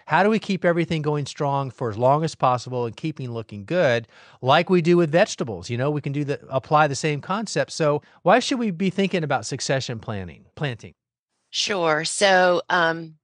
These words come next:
Speaker 2: thank you for all that. That was, and it gave me some food for thought to
Speaker 1: Mm.
Speaker 2: answer this too, because I think the first thing, what is succession planting, maybe first for someone that might not even be familiar with what that means.
Speaker 1: Right.
Speaker 2: And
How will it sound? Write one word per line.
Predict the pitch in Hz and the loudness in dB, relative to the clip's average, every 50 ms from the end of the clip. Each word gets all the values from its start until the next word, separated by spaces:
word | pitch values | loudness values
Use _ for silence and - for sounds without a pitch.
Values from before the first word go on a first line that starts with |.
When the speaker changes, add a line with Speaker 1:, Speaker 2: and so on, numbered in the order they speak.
| _ _ | _ _
Speaker 2:
thank | - 196 208 214 - - | 2 2 2 2 -2 -4
you | 196 180 | -8 -6
for | - - 120 | -2 0 2
all | 127 147 147 147 147 | 2 4 2 2 2
that. | 143 143 151 165 185 - - | 0 0 2 0 0 -2 -2
That | - 175 180 - | 0 -2 -2 -2
was, | 175 185 170 165 156 - - - - - - | -2 -4 -4 -4 -4 -8 -12 -16 -16 -10 -2
and | - 180 | 0 0
it | 180 170 | 0 2
gave | 190 214 233 262 262 | 2 2 2 2 0
me | 277 277 269 277 | -2 -2 -2 -2
some | - - 220 190 185 | -2 -2 -2 -4 -4
food | 175 - - _ 226 247 262 262 208 - | -6 -10 -6 _ -2 0 0 0 -2 -2
for | - 151 156 165 | -2 -2 -2 -2
thought | - - - 208 233 214 - - | -2 -2 0 2 2 2 2 0
to | - - 127 | -2 -4 -4
Speaker 1:
Mm. | - - | -4 -2
Speaker 2:
answer | 156 160 170 170 - - 156 151 | -2 -2 -2 -2 -2 -4 -4 -2
this | 135 131 139 143 - - | 0 0 -2 -2 -4 -6
too, | - - 185 170 156 147 | -4 -4 -2 -2 -2 -2
because | 139 156 - - 180 156 175 | -2 -4 -2 0 2 4 4
I | 170 202 | 2 2
think | - 339 381 359 - | 2 0 -2 0 0
the | 202 180 | 0 -2
first | - - 208 220 226 220 - - | 0 2 2 2 2 0 -2 -2
thing, | - 190 175 175 170 - - - - - - - - _ _ | -2 -2 0 -2 -4 -6 -10 -14 -14 -14 -16 -18 -20 _ _
what | - 196 196 196 | 4 4 4 6
is | 208 208 202 - | 4 2 2 0
succession | - 185 156 - - - 151 160 156 - 160 151 151 | -2 -4 -4 -4 -2 -2 -2 -2 -2 -4 -6 -8 -10
planting, | - 160 147 147 143 139 156 156 151 147 | -8 -6 -2 -2 -2 -2 -2 -4 -2 0
maybe | 147 143 143 143 143 143 | 0 0 0 0 -2 -6
first | - - 143 139 135 147 - - | -2 0 2 2 2 2 -2 -4
for | - 151 147 | -6 -6 -2
someone | - 170 156 156 156 151 151 147 151 | 0 0 0 0 0 0 0 0 2
that | 147 131 - - | 2 0 0 0
might | - 156 160 160 156 - | -2 0 2 2 2 2
not | 160 156 156 | 0 0 0
even | 156 156 156 156 156 | 0 -2 -2 -4 -4
be | 139 151 151 | -4 -4 -4
familiar | - - 147 143 147 151 156 160 151 151 | -2 -2 -4 -2 0 0 0 0 0 0
with | 143 143 - - | -2 -4 -6 -4
what | - 147 156 - | -4 -4 -2 0
that | - - - - | -2 -2 -2 -2
means. | - 156 165 143 135 123 117 | -4 -2 -2 -2 -2 -4 -6
Speaker 1:
Right. | 110 104 - - - | -6 -6 -4 -2 0
Speaker 2:
And | 156 147 147 147 | 0 0 0 -2